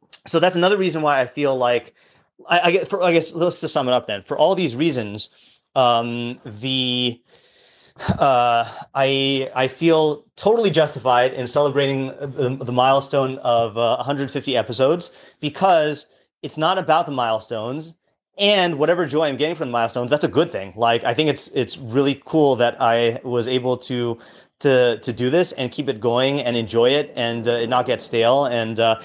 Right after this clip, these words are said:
and that, that all of you have come along for the ride at whatever point you joined us. Um, and, uh,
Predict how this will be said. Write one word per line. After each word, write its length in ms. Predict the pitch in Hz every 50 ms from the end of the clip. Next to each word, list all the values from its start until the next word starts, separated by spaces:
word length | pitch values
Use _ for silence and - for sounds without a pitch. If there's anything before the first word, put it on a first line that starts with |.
| - - -
and 140 | 139 139 135
that, 240 | 139 131 - - - _ -
that 300 | - 123 127 120 117 - -
all 180 | - 127 131
of 80 | 127 123
you 80 | 135 123
have 100 | 113 -
come 120 | 135 127
along 340 | 120 120 117 120 120 120 123
for 120 | - 120
the 100 | 113 104
ride 360 | 104 104 104 107 113 127 131
at 200 | - - 117 110
whatever 220 | 117 117 113 107 101
point 200 | - 123 110 110
you 80 | 110
joined 260 | 101 104 104 107 110 127
us. 500 | 139 139 - - - - - - - - _ -
Um, 300 | 131 123 120 123 123 123 127
and, 440 | 117 123 123 123 120 120 120 113 113
uh, 340 | 117 113 113 117 117 110